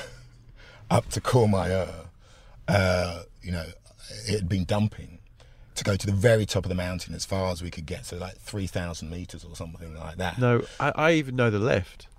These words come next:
Speaker 1: Yeah, strap on.
Speaker 2: It's like that proper old school bucket list thing,
Speaker 1: Absolutely.
Speaker 2: isn't it? Yeah.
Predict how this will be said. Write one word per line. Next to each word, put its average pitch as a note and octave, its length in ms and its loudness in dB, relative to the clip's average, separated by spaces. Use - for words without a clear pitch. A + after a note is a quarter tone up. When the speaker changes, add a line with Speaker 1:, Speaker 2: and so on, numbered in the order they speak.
Speaker 1:
Yeah, G#2 220 6
strap - 440 0
on. G#2 240 4
Speaker 2:
It's G#2+ 180 0
like C3+ 160 6
that A#2+ 180 2
proper B2 280 2
old A2+ 220 4
school G#2 380 0
bucket - 280 2
list - 220 4
thing, G#2 200 4
Speaker 1:
Absolutely. A2+ 40 4
Speaker 2:
isn't A#2 180 2
it? G2 160 2
Yeah. A#2 240 4